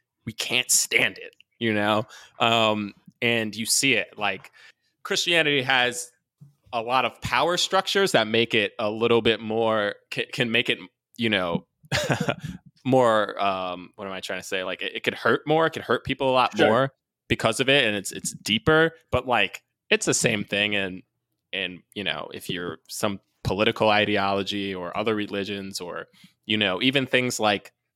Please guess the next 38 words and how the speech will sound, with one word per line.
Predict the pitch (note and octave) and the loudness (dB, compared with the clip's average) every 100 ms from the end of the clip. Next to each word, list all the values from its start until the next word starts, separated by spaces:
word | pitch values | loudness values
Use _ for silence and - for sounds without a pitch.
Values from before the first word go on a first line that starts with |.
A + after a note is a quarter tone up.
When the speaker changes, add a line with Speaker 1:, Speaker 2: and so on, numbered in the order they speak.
| _ - _ | _ -20 _
Speaker 1:
even | D3 D#3 | 0 2
things | D#3 C#3+ C3 | 2 0 2
like, | A#2+ G#2 - _ _ | 2 0 -4 _ _
like, | A2+ G#2+ | -2 -2
n-, | G2+ G2+ | -6 -14
whatever | A2+ A2+ A#2 A2+ G#2 F#2+ | -4 0 2 2 -2 -4
New | G#2 A2+ | -6 0
Age | A2+ A2+ | 0 0
spirituality | - A#2 A2 - G#2+ G#2+ G#2+ G2+ | -2 0 -2 0 2 4 4 4
or | |
all | A#2 A#2 | 2 2
this, | G#2 | -4
th-, | - - | -10 -4
there's | C3 C3 | -2 0
certain, | F#3 E3+ D#3 | 0 2 0
uh, | A#2 G2+ - | -4 -10 -6
there's, | C3 C3 | -4 0
I'm, | B2 B2+ - | 0 0 0
I | B2+ B2+ | 2 4
always | D#3+ E3 - | 4 2 -2
find | - A#2+ A#2+ A#2 A2 - - _ - | 0 2 2 0 -4 -16 -20 _ -10
certain | - D#3 D#3 | -2 0 0
hypocrisies | B2+ - - B2+ - A#2+ - A#2+ A#2 A#2 G#2+ | -2 -2 0 0 0 -4 -2 -2 0 -2 -4
or, | G2+ | -6
like, | G2+ F#2+ F#2 _ - _ _ | -4 -6 -6 _ -20 _ _
judgments. | - A#2+ A#2+ A#2 A#2 - | 2 2 2 0 -2 0
I, | A2 - - | -2 -2 0
I | B2+ | 0
don't | B2 | 2
know. | G#2 - | -2 -2
And, | A#2+ D#3 | -4 0
and | C3+ C#3 | 2 4
when | D3 | 4
I | D#3 | 2
see | - F#3 G3 | 2 0 4
that, | C3 | 4
I, | A#2 A2 - - | 4 2 -4 -4
I, | A2 G#2+ G#2 | 0 0 -2